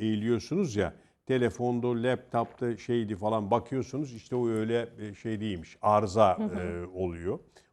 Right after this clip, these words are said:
Speaker 1: Omurilikle ilgili ama beyinle de ilgili çok hakikaten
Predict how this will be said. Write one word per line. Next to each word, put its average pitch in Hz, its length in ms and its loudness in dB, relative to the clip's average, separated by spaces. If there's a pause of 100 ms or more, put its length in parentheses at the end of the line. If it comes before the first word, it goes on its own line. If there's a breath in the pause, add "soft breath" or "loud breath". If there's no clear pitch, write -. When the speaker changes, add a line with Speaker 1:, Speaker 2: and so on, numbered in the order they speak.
(120)
Speaker 1:
Omurilikle 101 560 -2
ilgili 95 320 -4
ama 98 320 -4
beyinle 104 480 -2
de 98 60 -8
ilgili 95 520 -10
çok - 260 -10
hakikaten 110 640 -10